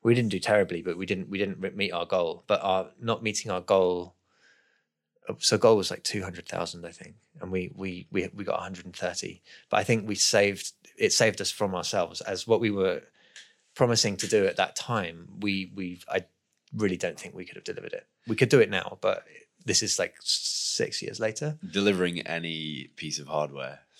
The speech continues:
Speaker 2: for two hundred K is no
Speaker 1: Yeah.
Speaker 2: joke.
Speaker 1: Yeah, exactly.
Speaker 2: <laughs>
Speaker 1: So, um, but after, after the, we didn't re-, reach that goal, a few of those people stuck around and said, "Look, we really wanna do this." And they, they, they backed us,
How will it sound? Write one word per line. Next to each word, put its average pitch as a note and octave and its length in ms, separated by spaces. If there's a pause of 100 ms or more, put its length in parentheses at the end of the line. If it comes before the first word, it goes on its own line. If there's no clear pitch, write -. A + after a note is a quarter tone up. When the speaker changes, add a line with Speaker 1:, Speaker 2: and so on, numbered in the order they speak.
Speaker 2:
for - 280 (260)
two D2 180
hundred C#2 280
K C2+ 220
is - 180
no C#2+ 180
Speaker 1:
Yeah. - 100
Speaker 2:
joke. - 240 (280)
Speaker 1:
Yeah, G2 160
exactly. - 1000
Speaker 2:
<laughs> - 40
Speaker 1:
So, A2+ 400 (580)
um, G2+ 520 (100)
but G#2 300 (540)
after, C3 400 (120)
after A2+ 260
the, G#2 160 (140)
we A2 100
didn't F#2 260
re-, G2 160
reach G#2 220
that F#2+ 140
goal, G2 200
a F#2+ 60
few C3 180
of B2 60
those A2 140
people F#2+ 360
stuck - 280
around F2+ 140
and F2+ 80
said, F#2+ 120
"Look, F2+ 140 (100)
we G2 120
really G#2 160
wanna F#2 140
do F2 180
this." - 280
And F#2+ 120
they, F#2 260
they, F#2 340 (460)
they F#2 300 (200)
backed - 280
us, - 280